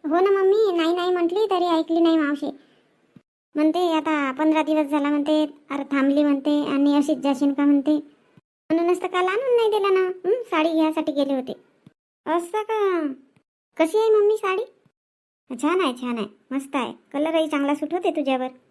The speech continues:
आता कशाला घेऊन दिला नसेल पापा, हं? माझ्या बहिणीनं पण.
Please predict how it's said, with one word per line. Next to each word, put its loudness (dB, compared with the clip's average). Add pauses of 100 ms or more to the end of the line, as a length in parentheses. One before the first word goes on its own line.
(560)
आता -6
कशाला -6
घेऊन -2
दिला -4
नसेल -2
पापा, -8
हं? -4 (480)
माझ्या -4
बहिणीनं 0
पण. -6